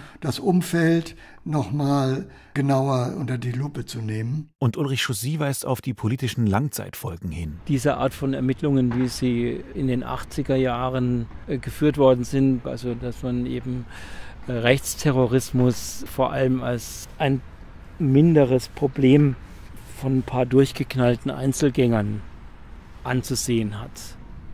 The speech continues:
Speaker 3: hat uns einfach ein paar Jahrzehnte gekostet, diese Gefahr wirklich ernst zu nehmen und entsprechend darauf zu reagieren.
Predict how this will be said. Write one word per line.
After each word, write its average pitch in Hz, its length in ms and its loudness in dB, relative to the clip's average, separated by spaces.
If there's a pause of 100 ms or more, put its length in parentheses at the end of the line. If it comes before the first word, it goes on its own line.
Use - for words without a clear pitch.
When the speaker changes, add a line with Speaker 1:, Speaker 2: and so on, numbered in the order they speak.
(720)
Speaker 3:
hat 131 260 2 (320)
uns 156 560 2
einfach 131 540 -4 (160)
ein 131 140 -6
paar 123 180 -4
Jahrzehnte 135 540 2
gekostet, 131 680 0 (800)
diese 135 240 -2
Gefahr 131 640 0 (260)
wirklich 131 580 0
ernst 143 320 -4
zu 143 80 2
nehmen 127 540 4 (920)
und 135 400 2
entsprechend 139 680 0
darauf 120 440 -4
zu 139 160 -6
reagieren. 117 600 -2